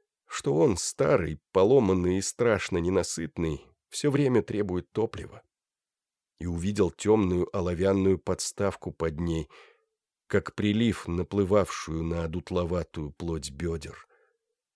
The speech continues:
Он легко скинул с себя одежду и стоял, дрожа, худой и костлявый, со вздернутым, покачивающимся членом подростка. Желание и страсть переполняли его так,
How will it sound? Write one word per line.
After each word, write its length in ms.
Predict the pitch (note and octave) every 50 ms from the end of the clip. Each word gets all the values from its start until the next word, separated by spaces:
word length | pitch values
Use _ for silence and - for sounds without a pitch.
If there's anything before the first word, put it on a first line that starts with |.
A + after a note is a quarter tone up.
| _ _ _ _ _ _
Он 180 | - - F2 F2
легко 340 | F2 F#2+ - - - A#2 G2+
скинул 440 | - - - - G2+ F#2 E2+ D#2+
с 80 | D#2 -
себя 320 | - - F#2+ E2+ F2 F2+
одежду 480 | F2 E2+ D#2 F#2 G#2+ G2+ E2 - - F2+
и 80 | F2 D#2+
стоял, 560 | - - - F2+ F2+ F2 G2 G2+ F#2 E2+ D2+
дрожа, 580 | C#2 D#2+ F2 F#2 F2+ D#2 F#2 G#2 F2 D#2 D2 - - - - _ _ _ _ _
худой 520 | - - - A2 G2+ F#2 C3+ D3 A#2+ G2
и 180 | G2 - - F#2
костлявый, 1040 | - - F#2+ - - - - F#2 F#2 G#2 G#2 G#2 E2+ D2 D2+ D2 C#2 C#2 D2 - _ _
со 220 | _ - - D#2 D2
вздернутым, 840 | C#2+ D2+ D2+ D#2 F2+ A#2+ B2+ A#2 G#2 F2+ D#2+ - _ - D#2+ D2+ C#2
покачивающимся 1160 | - - F2 - - G#2+ F#2+ - - - E2 D#2+ E2 D#2+ D2+ - - - D2+ D2+ - - D#2+
членом 540 | - - - E2 E2+ F2 F#2 F2 E2+ E2 D#2+
подростка. 800 | - - E2 D#2 D2+ E2 F2 E2+ D#2 - - - - - - _ _ _ _ _ _ _ _ _ _ _ _ _ _ _ _ _ _ _ _ _ _
Желание 640 | F2+ E2+ E2 F2 E2+ E2+ F#2+ F#2 F2 E2+ D#2+ D#2+ F2
и 140 | - - G2
страсть 640 | - - - - - F2+ E2+ - - - - - -
переполняли 840 | - F2+ E2 E2+ - _ - F#2+ F2+ F2+ F#2+ G2 G#2 G#2 G2+ F2+ F2
его 240 | F2 F2 F2 F2+ G2
так, 420 | - _ - G#2 F2+ D#2+ - -